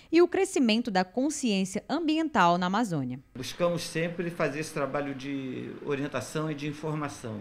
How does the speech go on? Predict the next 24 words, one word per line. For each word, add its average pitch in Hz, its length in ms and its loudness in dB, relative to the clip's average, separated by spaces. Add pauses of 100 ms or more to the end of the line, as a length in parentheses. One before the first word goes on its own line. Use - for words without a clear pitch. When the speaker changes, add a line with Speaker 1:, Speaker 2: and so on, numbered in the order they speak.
Speaker 2:
a 110 60 -8 (120)
todo 185 180 -4
o 170 40 -4
público 160 340 -8 (100)
que - 80 -6
a 143 60 -2
gente 151 220 -6
se - 120 -12
relaciona, 139 600 -6 (480)
né? 135 160 -4
Com 135 100 -6
os 117 80 -6
produtores 143 640 -4
rurais 127 340 0
tem 139 160 -6
sido 127 280 -8
o 113 40 -8
público 131 440 -10
que 135 80 -6
a 117 60 -4
gente 123 180 -6
tem 127 100 -6
mais 147 240 -6
trabalhado, 127 680 -2